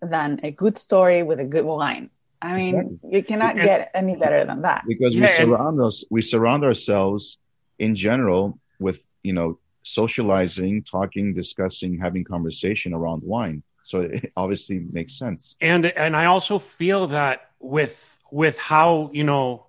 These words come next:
Speaker 3: society's going with technology, and then especially now with a pandemic, and, you know, what I wouldn't give to be in an old Greek taverna with an old guy with a wine telling his stories. Like,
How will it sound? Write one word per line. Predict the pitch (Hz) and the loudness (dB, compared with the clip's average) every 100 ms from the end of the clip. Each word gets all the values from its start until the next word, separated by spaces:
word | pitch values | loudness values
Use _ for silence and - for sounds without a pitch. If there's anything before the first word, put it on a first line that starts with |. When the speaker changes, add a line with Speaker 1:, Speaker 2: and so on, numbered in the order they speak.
| _ | _
Speaker 3:
society's | - - 135 - 151 151 131 | -16 -8 -6 0 2 2 0
going | 127 156 151 | 0 2 2
with | 127 | -2
technology, | - - 135 143 160 147 110 131 131 - - - | -6 -4 2 4 4 2 -2 -2 -2 -6 -20 -10
and | 131 135 | -2 2
then | 131 | 2
especially | 117 - - 147 147 156 143 | 0 -4 2 2 2 -2 -2
now | 139 151 147 | 2 2 2
with | 135 | -2
a | 143 | -8
pandemic, | 127 127 120 135 147 151 139 - _ _ _ | -8 -8 -2 0 2 0 -2 -6 _ _ _
and, | 127 127 120 - | -2 0 0 -2
you | 143 | 0
know, | 131 117 - _ - - - | 2 0 -2 _ -20 -16 -8
what | 139 190 202 | 0 2 2
I | 185 | 2
wouldn't | 180 185 175 | 2 0 -2
give | 147 180 151 - | 0 0 0 -2
to | 143 | 0
be | 151 | 2
in | 143 | 2
an | 127 131 _ _ _ _ | 2 -2 _ _ _ _
old | - 185 185 143 | -2 2 2 0
Greek | 156 180 - | -4 -4 -4
taverna | 156 143 139 156 156 139 | -4 -2 0 2 2 2
with | 135 139 | 0 -2
an | 135 | -4
old | 160 165 151 135 | 0 0 -2 -6
guy | 127 151 151 156 | 0 2 4 2
with | 135 131 | -2 -2
a | 127 | -2
wine | 120 143 147 147 131 | 2 4 4 2 -2
telling | - 139 143 143 | -4 0 0 0
his | 131 - | -2 -4
stories. | - 147 160 143 117 | -4 0 0 0 -4
Like, | 123 113 | -6 -8